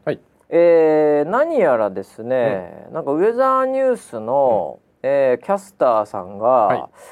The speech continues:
Speaker 2: まあ、これまたなんかすごい、
Speaker 1: うん。
Speaker 2: その、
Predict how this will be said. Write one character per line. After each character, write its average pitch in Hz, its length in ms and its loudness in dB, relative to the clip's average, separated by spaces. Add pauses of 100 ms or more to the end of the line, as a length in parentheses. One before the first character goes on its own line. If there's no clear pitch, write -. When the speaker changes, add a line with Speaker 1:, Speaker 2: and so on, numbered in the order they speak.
(100)
Speaker 2:
ま 165 100 -2
あ、 160 40 -2
こ 208 160 -4
れ 240 120 2
ま 247 160 0
た 233 220 0
な 233 140 -2
ん 208 140 -10
か 123 140 -2
す - 220 -10
ご 190 220 0
い、 135 360 -8 (100)
Speaker 1:
う 107 40 -16
ん。 90 100 -18 (220)
Speaker 2:
そ 143 240 -8
の、 123 1120 -4